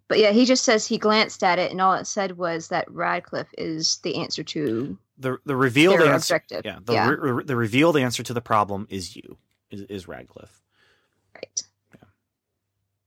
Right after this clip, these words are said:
Speaker 2: So their plan, they would need to get an Inhuman to dangle in front of shield so that they can get, I guess they're going after the director of shield, but I thought they were after Coulson.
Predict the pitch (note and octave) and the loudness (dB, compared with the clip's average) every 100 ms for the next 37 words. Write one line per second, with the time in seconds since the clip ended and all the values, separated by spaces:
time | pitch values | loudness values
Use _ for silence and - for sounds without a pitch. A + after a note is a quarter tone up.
0 | _ _ _ _ _ _ _ - - _ | _ _ _ _ _ _ _ -20 -20 _
1 | _ _ _ _ _ - D3+ D3 - E3 | _ _ _ _ _ -8 -2 0 2 2
2 | E3+ C#3+ G#2 F#2 - _ - C3 C3 C#3+ | 4 4 2 -6 -16 _ -4 -2 0 0
3 | E3 D3+ C3+ B2 A#2+ A2+ D3 E3+ C3 G#2 | 2 2 4 2 0 0 0 0 -2 2
4 | A#2 B2+ D#3 D3 D3+ D3+ - G2+ F2+ G#2 | 2 2 -2 0 -2 -2 -2 -2 -4 -8
5 | _ - A#2+ G#2+ G#2+ A#2 A#2 A2+ G2+ _ | _ -6 -2 -2 0 0 0 -6 -8 _
6 | A#2 A2+ - - - _ _ _ _ _ | 0 0 0 -10 -12 _ _ _ _ _
7 | _ _ _ _ A2 F2+ _ _ _ - | _ _ _ _ -10 -10 _ _ _ 2
8 | B2+ E3+ - G3 G3 F#3 E3+ - D#3+ B2+ | 2 2 -2 0 0 2 -2 -4 -4 -4
9 | A2+ G#2+ G#2+ A#2+ - F3 F3 F3 E3+ E3+ | -4 -4 -2 -2 -4 -4 -2 -2 2 2
10 | E3+ D3+ - - _ - - E3 E3 E3+ | 2 -4 -16 -18 _ -6 0 2 2 0
11 | D3+ _ D3 C3+ - - - _ _ _ | -4 _ 2 2 2 -10 -14 _ _ _
12 | _ _ - B2+ D3 C3+ B2+ A#2 A#2+ - | _ _ -10 0 2 4 4 2 -8 -2
13 | C3 A#2 - F#2+ G2 | -2 -2 -4 -6 -8